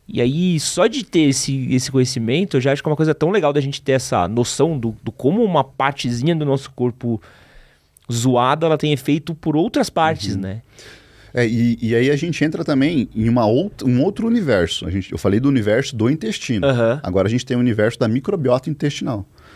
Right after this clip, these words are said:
Speaker 2: Então,
Speaker 1: Que
Speaker 2: pra
Speaker 1: cê põe, é outro, é outro
Speaker 2: que é outro mundo. É, é, cara, é quase que literalmente outro mundo, né?
Speaker 1: O que
Speaker 2: Você
Speaker 1: que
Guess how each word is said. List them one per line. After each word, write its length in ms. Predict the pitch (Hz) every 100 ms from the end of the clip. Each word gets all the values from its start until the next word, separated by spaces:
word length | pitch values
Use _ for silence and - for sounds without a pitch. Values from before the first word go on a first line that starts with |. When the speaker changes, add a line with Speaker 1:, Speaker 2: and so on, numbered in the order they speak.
| - - - -
Speaker 2:
Então, 140 | -
Speaker 1:
Que 60 | 123
Speaker 2:
pra 60 | 127
Speaker 1:
cê 80 |
põe, 260 | 120 139 135
é 60 | 165
outro, 220 | 117 107
é 40 |
outro 480 | 107 147 - 226 220
Speaker 2:
que 60 | 214
é 120 | 208
outro 320 | 110 123 214
mundo. 400 | 214 156 104 80 - -
É, 180 | 95 -
é, 140 | 95
cara, 240 | 92 135 98
é 60 |
quase 280 | 87 120 143
que 100 | -
literalmente 840 | 160 180 208 202 165 127 123 - 123
outro 300 | 117 113 131
mundo, 280 | 98 90 85
né? 80 |
Speaker 1:
O 20 | 87
que 60 |
Speaker 2:
Você 80 |
Speaker 1:
que 60 | -